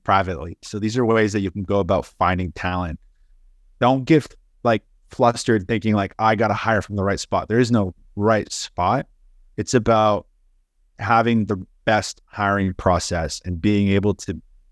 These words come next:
give them what they need and being able to, like, just be, be the best kind of leader for them, that's gonna really eliminate a lot of the troubles for you. So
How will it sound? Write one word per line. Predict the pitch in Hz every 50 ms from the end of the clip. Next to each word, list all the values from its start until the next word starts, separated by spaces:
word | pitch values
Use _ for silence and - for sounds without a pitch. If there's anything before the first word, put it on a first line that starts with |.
| - -
give | - - 110 107 101 92
them | 104 101 98 95 95 92 95
what | 92 92 104 101 95 -
they | - 90 90
need | 87 87 92 98 104 95
and | 95 87 85
being | 90 98 98 98
able | 95 95 95
to, | 85 - - 98 90
like, | 85 90 87 87 - - - _ _ _ _ _ _ _ _ _ _ _ -
just | - - - -
be, | 107 101 98 82 - _ _ _ _ _ _ -
be | 113 117
the | 104 101
best | 87 95 - 104 98 - -
kind | - 107 101 95
of | 92 85 - - - _ _ _ -
leader | 98 104 101 101 92 87
for | - - 92 92 92
them, | 82 87 82 73 - - _ _ _ _ _ _ -
that's | 120 110 110 - -
gonna | - - 120 113
really | 104 95 98 107 104 101 104 98
eliminate | 95 92 92 98 92 95 95 92 92 90 - - -
a | - 85
lot | 85 87 90 90 87 90 90
of | 87 78 78
the | - 80
troubles | - - - 90 87 87 80 -
for | - - - 87 85
you. | 82 78 80 71 -
So | - - 101 95 87